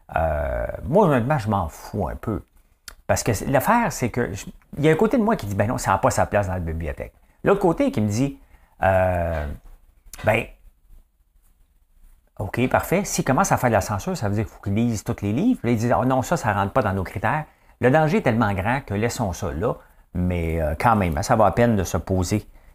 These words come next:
cette question-là. Quand même, hein ? Euh, je sais pas s'ils sont bien empruntés, hein ?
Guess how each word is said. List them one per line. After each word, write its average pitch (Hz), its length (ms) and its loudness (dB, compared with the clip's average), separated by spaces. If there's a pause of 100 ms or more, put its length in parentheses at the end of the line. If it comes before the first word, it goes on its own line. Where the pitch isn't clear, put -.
cette - 480 0 (240)
question-là. 101 1500 0 (240)
Quand 117 140 2
même, 80 220 -2
hein ? - 160 0 (720)
Euh, 67 1000 0
je - 80 -14
sais 110 60 -2
pas - 100 -2
s'ils - 120 -6
sont 82 120 -2
bien 87 240 -2
empruntés, 87 480 -6 (100)
hein ? 139 120 -10